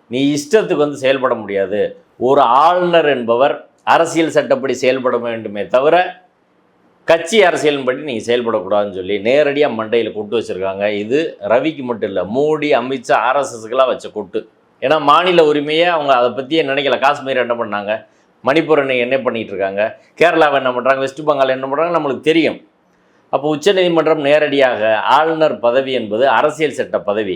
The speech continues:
அரசியல் சட்டப்படி ஒரு மாநிலத்தோட மக்களின் விருப்பங்களுக்கு தான் நீங்க வந்து அங்கீகரிக்கணும். மாநிலத்தோட மக்கள் விருப்பம்னா என்ன? மாநில மக்கள் ஓட்டு போட்டு தேர்ந்தெடுத்த ஒரு அரசாங்கம் இருக்கு, அதுக்கு ஒரு சட்டப்பேரவை இருக்கு.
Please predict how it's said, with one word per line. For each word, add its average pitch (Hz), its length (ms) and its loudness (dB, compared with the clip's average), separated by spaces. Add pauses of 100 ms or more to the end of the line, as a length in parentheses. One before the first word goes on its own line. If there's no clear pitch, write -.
அரசியல் 143 460 0
சட்டப்படி 107 440 -2 (460)
ஒரு 147 200 4
மாநிலத்தோட 147 920 2 (240)
மக்களின் 160 580 0 (460)
விருப்பங்களுக்கு 160 580 2
தான் 175 180 0
நீங்க 135 260 -4
வந்து 117 280 0 (360)
அங்கீகரிக்கணும். 131 720 0 (420)
மாநிலத்தோட 170 680 4
மக்கள் 156 340 0
விருப்பம்னா 156 440 2
என்ன? 135 400 -4
மாநில 156 360 2
மக்கள் 147 260 0
ஓட்டு 147 340 2
போட்டு 139 260 -2
தேர்ந்தெடுத்த 131 460 -2
ஒரு 139 140 2
அரசாங்கம் 113 420 0
இருக்கு, 82 240 -12 (380)
அதுக்கு 175 260 2
ஒரு 165 140 4
சட்டப்பேரவை 151 580 2
இருக்கு. 90 240 -8